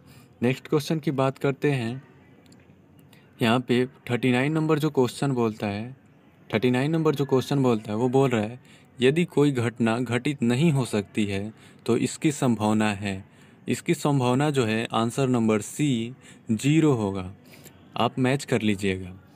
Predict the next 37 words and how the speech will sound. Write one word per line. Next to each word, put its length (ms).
चालीस 380
नंबर 240
क्वेश्चन 420
बोलता 340
है 260
दो 220
संख्याओं 520
का 180
अंतर 480
दो 300
है 360
और 380
उनके 340
वर्ग 460
का 160
अंतर 500
अट्ठाईस 680
है, 260
तो 280
उनका 480
योग 340
ज्ञात 320
करो। 300
तो 140
इसका 380
जो 180
ऑप्शन 440
नंबर 500
डी 300
है 240
वो 180
बिल्कुल 400
ही 160
सही 320
हो 180
जाएगा, 360
चौदह। 540